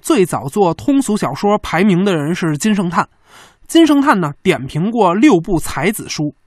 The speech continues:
《庄子》、《离骚》、《史记》、《杜诗》、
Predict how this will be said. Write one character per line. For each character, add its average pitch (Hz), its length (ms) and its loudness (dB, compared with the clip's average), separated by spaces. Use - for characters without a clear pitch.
《庄 285 240 4
子》、 113 220 -4
《离 175 180 0
骚》、 226 220 6
《史 156 400 -6
记》、 196 240 -2
《杜 202 180 2
诗》、 220 200 -2